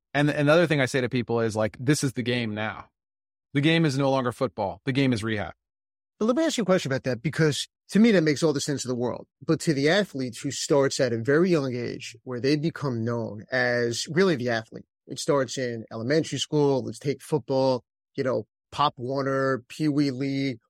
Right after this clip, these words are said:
Speaker 2: all the way up through high school, college. They're known for what they do on the field. So when you talk about identity and ha-, try to talk about all the other parts of an athlete's life, to me, that makes all the sense in the world. I get it.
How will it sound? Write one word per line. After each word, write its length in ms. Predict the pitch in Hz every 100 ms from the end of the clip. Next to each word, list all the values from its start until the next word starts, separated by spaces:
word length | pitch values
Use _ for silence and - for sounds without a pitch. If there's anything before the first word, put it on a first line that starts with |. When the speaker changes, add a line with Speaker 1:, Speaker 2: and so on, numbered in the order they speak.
| _
Speaker 2:
all 180 | 143 170
the 80 | 160
way 160 | 147 147
up 120 | -
through 160 | 113 -
high 160 | 156
school, 320 | 147 - 147
college. 580 | 120 - 143 143 143 - _ _ _
They're 220 | - 220
known 420 | 190 165 214 165 123
for 160 | -
what 280 | 117 139 151
they 140 | 147 123
do 340 | 127 139 123
on 200 | 135 135
the 80 | 113
field. 360 | - 170 147 117
So 100 | 120
when 120 | 147
you 100 | 196
talk 300 | - 202 151
about 220 | 123 120
identity 680 | 113 113 156 196 143 104 - _ _ _
and 100 | 131
ha-, 100 | 120 147
try 540 | - - 156 156 170 160
to 100 | 143
talk 320 | - 147 131
about 380 | 127 131 127 - _ _ _
all 220 | 175 220
the 160 | 208 180
other 240 | 160 123 - - -
parts 360 | 139 110 - _ -
of 140 | 139
an 40 |
athlete's 480 | 139 139 - 123 120
life, 360 | 139 147 113 - _ _ _ -
to 60 |
me, 200 | 156 180
that 140 | 165 147
makes 240 | 143 139
all 120 | 131
the 80 | 127
sense 260 | - 131 -
in 60 |
the 80 | 120
world. 360 | 117 135 131 123 _ _ -
I 140 | 139
get 260 | 131 170 143
it. 140 | 98